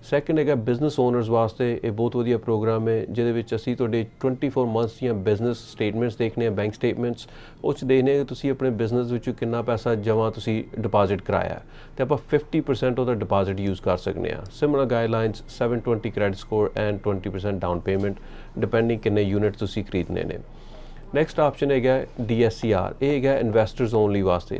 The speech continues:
ਤੁਸੀਂ ਉਹ ਘਰ ਦੇ ਵਿੱਚ ਰਹਿਣਾ ਨਹੀਂ ਹੈਗਾ and ਸਿਰਫ ਤੁਸੀਂ ਇਨਵੈਸਟਮੈਂਟ ਵਾਸਤੇ ਰੈਂਟਲ ਦੇਣਾ ਹੈਗਾ। And ਆਪਾਂ ਦੇਖਣਾ ਹੈ ਕਿ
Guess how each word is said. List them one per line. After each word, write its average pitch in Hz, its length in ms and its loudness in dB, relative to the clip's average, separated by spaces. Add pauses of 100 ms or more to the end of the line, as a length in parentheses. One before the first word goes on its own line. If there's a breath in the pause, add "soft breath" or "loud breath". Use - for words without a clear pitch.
ਤੁਸੀਂ 135 240 -2
ਉਹ 135 80 4
ਘਰ 120 220 2
ਦੇ 113 80 0
ਵਿੱਚ 110 160 -2
ਰਹਿਣਾ 117 300 2
ਨਹੀਂ 131 140 0
ਹੈਗਾ 123 320 -2 (180)
and 120 80 -2
ਸਿਰਫ 131 280 -2
ਤੁਸੀਂ 123 300 -4
ਇਨਵੈਸਟਮੈਂਟ 104 440 -2
ਵਾਸਤੇ 107 340 0
ਰੈਂਟਲ 101 340 0
ਦੇਣਾ 95 180 0
ਹੈਗਾ। 92 320 2 (600 loud breath)
And 151 160 0
ਆਪਾਂ 139 220 0
ਦੇਖਣਾ 127 300 4
ਹੈ 139 120 0
ਕਿ - 180 -6